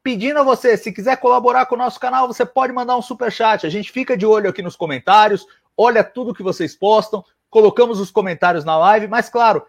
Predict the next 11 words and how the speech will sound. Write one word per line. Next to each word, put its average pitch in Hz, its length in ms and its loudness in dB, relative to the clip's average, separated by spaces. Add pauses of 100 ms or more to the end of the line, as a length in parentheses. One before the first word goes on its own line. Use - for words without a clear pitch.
(100)
se - 180 -8
vier 220 160 0
um 214 120 -2
superchat 185 580 -4
fica 185 220 -6
muito 185 200 -8
mais 165 160 -2
fácil, 190 220 2
aparece 175 340 0
coloridinho 170 640 -4
aqui 185 360 -8